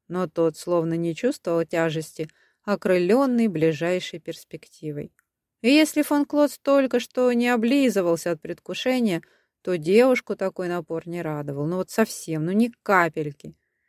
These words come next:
Хорошо, хоть за направлением особо следить не надо было. Оно услужливо шагало рядом по ровной дороге.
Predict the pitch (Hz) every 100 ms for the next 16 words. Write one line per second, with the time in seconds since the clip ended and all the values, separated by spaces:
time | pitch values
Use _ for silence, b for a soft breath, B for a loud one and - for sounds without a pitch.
0 | _ _ _ 226 247 233 240 240 220 233
1 | 240 240 240 214 190 202 202 190 190 -
2 | 175 165 - 180 160 160 175 175 170 156
3 | 156 143 151 147 156 _ _ _ _ -
4 | 180 175 170 160 190 220 226 185 156 156
5 | 175 165 180 208 165 165 196 185 175 -
6 | 156 151 156 160 156 147 151 147 143